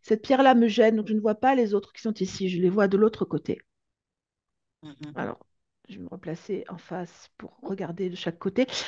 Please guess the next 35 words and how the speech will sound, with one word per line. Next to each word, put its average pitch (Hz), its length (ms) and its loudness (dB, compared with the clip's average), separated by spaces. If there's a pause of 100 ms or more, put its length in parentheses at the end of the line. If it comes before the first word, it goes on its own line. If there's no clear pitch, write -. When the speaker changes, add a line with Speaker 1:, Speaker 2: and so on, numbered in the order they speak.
(180)
Speaker 1:
Alors 240 240 8
non, 247 160 8
il 269 120 6
y 277 40 6
a 262 60 10
aussi 254 240 4
des 254 220 4
êtres, 247 280 2
euh, 202 540 4
reptiliens, 226 560 2
j'en 262 160 4
ai 220 100 8
aussi 220 220 2
sur 262 160 -2
les 233 160 2
autres 240 180 -4
côtés 233 240 0
de 202 60 0
l'assemblée, 208 420 2
donc 214 180 -4
ils 240 40 -4
sont 247 180 0
seize, 202 480 2 (640)
huit 233 260 -4
et 226 60 0
huit. - 420 -10 (520)
Speaker 2:
Alors, 185 180 0
attends. 170 260 -4 (840)
Tu - 140 -10
me 196 80 -10 (200)
parles 208 540 2
de 175 100 -6
huit 180 380 -8 (420)
hommes 196 340 2
avec 175 440 -4